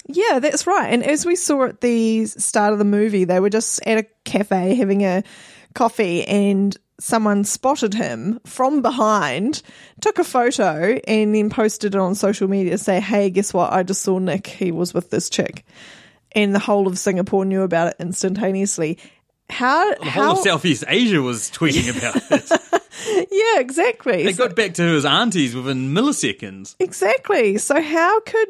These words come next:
Speaker 1: Rachel not, you know, this, isn't there six degrees of separation across the whole world, even in a massive city like New York? Surely.
Speaker 2: Yeah, that's right. I, I was thinking that as well. I was thinking at least one person would have stopped them in the street and be like, "Oh my God, it's you."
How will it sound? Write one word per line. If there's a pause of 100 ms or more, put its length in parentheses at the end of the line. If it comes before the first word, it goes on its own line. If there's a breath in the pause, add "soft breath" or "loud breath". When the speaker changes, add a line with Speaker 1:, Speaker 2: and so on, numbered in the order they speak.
(120)
Speaker 1:
Rachel
not, (340 soft breath)
you
know,
this,
isn't
there
six
degrees
of
separation
across
the
whole
world,
even
in
a
massive
city
like
New
York?
Surely.
Speaker 2:
Yeah,
that's
right.
I,
I
was
thinking
that
as
well.
I
was
thinking
at
least
one
person
would
have
stopped
them
in
the
street
and
be
like,
"Oh
my
God,
it's
you."